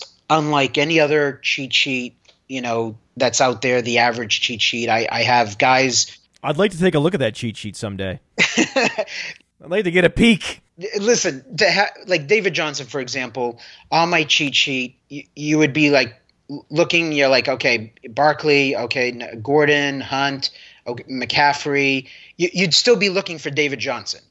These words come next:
Speaker 1: Y-, David Johnson, I was never gonna own him, but I just put his name out there, just, I guess, you know,
Speaker 2: Out of respect for your partner.
Speaker 1: <laughs> Out of respect, um, you know, I, I, I put his name on the sheet, but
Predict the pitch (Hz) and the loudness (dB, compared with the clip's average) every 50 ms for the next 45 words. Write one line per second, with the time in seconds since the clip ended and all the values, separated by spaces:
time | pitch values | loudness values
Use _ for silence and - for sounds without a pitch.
0 | _ - 131 135 - 139 127 160 165 165 160 - - 165 165 170 170 160 - 160 | _ -12 -12 -12 -12 -6 -2 0 0 0 0 0 -2 -2 -2 -2 -2 -2 -2 -2
1 | 147 135 135 135 135 _ _ _ - - 160 165 160 143 165 165 143 151 147 165 | -2 -4 -6 -10 -12 _ _ _ -2 0 0 0 0 0 0 0 0 0 0 -2
2 | 160 160 139 123 165 233 285 240 143 127 135 151 151 - - - - - _ - | -2 -4 -2 -2 0 0 0 0 -2 -4 -6 -8 -12 -14 -20 -20 -20 -14 _ 2
3 | 208 208 202 208 185 - - - - 262 226 226 170 147 156 156 160 151 151 147 | 4 4 4 4 2 -2 -4 -4 -4 -2 -2 -2 -2 -4 -2 -2 -2 -2 -2 -4
4 | 143 143 135 139 131 131 139 156 151 131 135 - - - _ _ _ - - - | -8 -8 -6 -6 -6 -4 -4 -6 -6 -8 -10 -10 -10 -12 _ _ _ -14 -12 -10
5 | 127 127 135 123 - - - - - - _ _ - - 139 127 120 113 117 117 | -6 -6 -6 -6 -6 -6 -6 -8 -10 -12 _ _ -14 -10 -8 -6 -6 -4 -4 -6
6 | 107 - - - 139 151 156 143 156 151 - - 160 156 160 - - - - 147 | -6 -10 -12 -8 -6 -6 -4 -4 -6 -6 -2 2 4 4 4 2 0 -4 -2 0
7 | 139 131 - - 143 139 135 131 127 113 117 131 - _ _ _ - 160 175 - | 0 0 2 4 4 4 4 2 -2 -4 -4 -6 -8 _ _ _ 0 2 2 2
8 | - 233 220 202 - - 202 - - - - 160 151 - 156 143 - - - - | 2 0 0 -2 -2 -2 -2 -4 -4 -6 -6 -6 -4 -4 -4 -4 -2 -2 -2 -2
9 | - - - - - - - - - 151 143 139 135 135 135 135 131 139 139 139 | -2 -4 -14 -18 -20 -20 -18 -10 -6 -4 -4 -2 -2 -2 -2 -4 -6 -8 -16 -20
10 | _ _ _ - 175 160 151 139 139 151 160 - - 151 151 143 - _ _ - | _ _ _ -8 -6 -4 0 0 2 0 0 0 -2 -2 -2 -2 -6 _ _ -8
11 | - - 151 147 - 175 160 156 151 143 160 151 151 151 151 147 147 143 135 - | -4 -4 -4 -2 0 0 0 0 0 0 0 2 2 2 2 0 0 2 0 0
12 | - 139 131 156 151 - - 143 139 135 - _ | 0 0 -2 -6 -6 0 2 2 2 2 -2 _